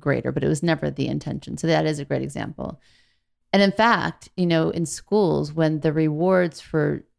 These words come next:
for school children is external or extrinsic, then it never lasts. They actually found that people have lower test scores and they do poorly.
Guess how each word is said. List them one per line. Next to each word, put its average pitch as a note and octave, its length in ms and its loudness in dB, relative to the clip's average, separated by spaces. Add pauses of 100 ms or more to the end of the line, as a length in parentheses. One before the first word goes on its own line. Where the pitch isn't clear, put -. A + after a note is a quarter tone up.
(120)
for E3 140 -4
school F#3 260 0
children D3+ 460 -2
is D3 400 -2 (280)
external C#3+ 600 -4
or D3 140 0
extrinsic, D3 640 -6 (400)
then E3+ 340 2
it - 260 -6
never D#3 540 4
lasts. D#3 460 -2
They D#3+ 120 0
actually E3 300 0
found D#3+ 340 0
that B2+ 140 -4
people C#3 540 -4
have D3 180 -4
lower C#3+ 240 0
test D#3+ 260 -4
scores C#3 340 -6
and - 80 -8
they C#3 100 0
do C#3 160 -6
poorly. C#3 520 -6